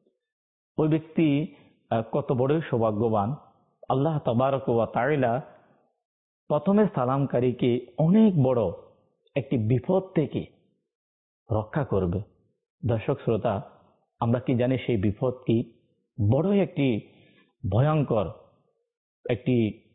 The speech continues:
বিপদ, যা মানুষের মাঝে যদি তৈরি হয়, ওই মানুষটি সর্বনাশ হয়ে যায়। তার নাম হচ্ছে অহংকার। এই ব্যাপারে আমাদের প্রিয় নবী রসুল করিম সাল্লাল্লাহু তাআলা আলাইহি ওয়াসাল্লাম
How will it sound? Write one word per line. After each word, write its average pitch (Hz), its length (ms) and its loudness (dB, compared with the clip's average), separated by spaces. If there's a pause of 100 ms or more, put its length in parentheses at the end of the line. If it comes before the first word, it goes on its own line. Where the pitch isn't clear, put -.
(920)
বিপদ, 104 380 0 (1200)
যা 123 100 2
মানুষের 139 460 0
মাঝে 117 220 0
যদি 104 220 2
তৈরি 131 380 0
হয়, 196 260 0 (680)
ওই 131 140 0
মানুষটি 120 800 0 (760)
সর্বনাশ 107 540 0 (200)
হয়ে 95 260 2
যায়। 87 240 -2 (800)
তার 127 180 -2
নাম 143 280 2
হচ্ছে 196 340 0 (460)
অহংকার। 98 520 -2 (1120)
এই 165 140 2
ব্যাপারে 143 320 0
আমাদের 113 300 0
প্রিয় 107 200 0
নবী 107 260 2 (680)
রসুল 117 280 0
করিম 101 280 0
সাল্লাল্লাহু 101 520 0
তাআলা 98 260 -2
আলাইহি 107 340 2
ওয়াসাল্লাম 117 560 0